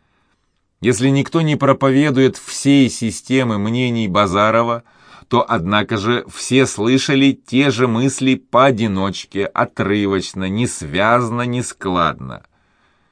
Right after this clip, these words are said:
Эти бродячие элементы – эти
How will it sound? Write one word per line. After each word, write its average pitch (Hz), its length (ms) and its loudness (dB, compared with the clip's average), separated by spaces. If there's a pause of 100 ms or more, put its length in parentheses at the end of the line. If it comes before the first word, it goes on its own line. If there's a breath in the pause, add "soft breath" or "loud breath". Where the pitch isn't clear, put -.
(240)
Эти 120 300 2
бродячие 123 680 2 (140)
элементы – 101 840 -2 (400 soft breath)
эти 127 460 2